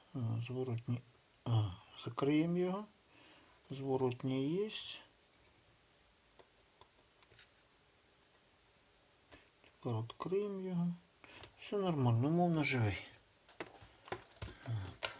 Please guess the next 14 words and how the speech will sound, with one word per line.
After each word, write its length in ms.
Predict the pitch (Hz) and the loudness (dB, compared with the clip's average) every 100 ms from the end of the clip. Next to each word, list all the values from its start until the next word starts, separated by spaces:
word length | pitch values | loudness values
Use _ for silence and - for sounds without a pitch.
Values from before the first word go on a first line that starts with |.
| - - | -18 -16
так 320 | - 131 120 | -10 -8 -4
що. 180 | - 156 - - - - - - - _ - - - - - - - - - - - - - - - | -2 -4 -8 -14 -16 -12 -12 -12 -16 _ -20 -20 -20 -20 -20 -20 -20 -20 -20 -20 -20 -20 -20 2 12
Так, 420 | 247 113 170 202 | 12 12 12 12
я 160 | 285 | 12
його 200 | 269 240 | 12 12
зробив, 680 | 226 220 226 226 285 254 - | 6 4 6 12 12 12 8
тепер 320 | - 190 254 220 | 6 8 10 12
розкажу, 760 | 180 - - 180 180 208 196 - - - - - - | 12 12 12 10 12 10 10 8 10 10 10 -4 -4
що 340 | - - 175 180 | -2 2 6 6
і 80 | |
до 140 | 151 147 | 6 4
чого 380 | - 156 139 127 | 4 4 4 2
тут 180 | 131 | 0
було. 420 | 120 127 123 123 | 0 2 4 4